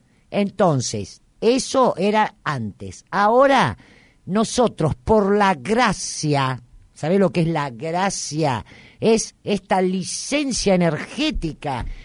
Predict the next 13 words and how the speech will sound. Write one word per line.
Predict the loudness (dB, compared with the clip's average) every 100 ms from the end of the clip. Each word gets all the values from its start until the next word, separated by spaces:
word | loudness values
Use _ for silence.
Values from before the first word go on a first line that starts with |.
| -6
que | -4
está | -2 2 2
viviendo | 2 2 2 0 0 -2
el | -2
planeta, | -4 -6 -4 -6 -6 -6 -6 -6 -18 _
porque | 0 2 2 -2
está | 0 2
entrando | 2 2 2 4
una | 4
energía | 2 2 0
crística | 2 0 0 -2 -2 -4
gigantesca. | -4 -4 -2 2 2 2 2 0 -2 -4 -4 0 -2 -4 -18 -20 _
Ya | -4 0 2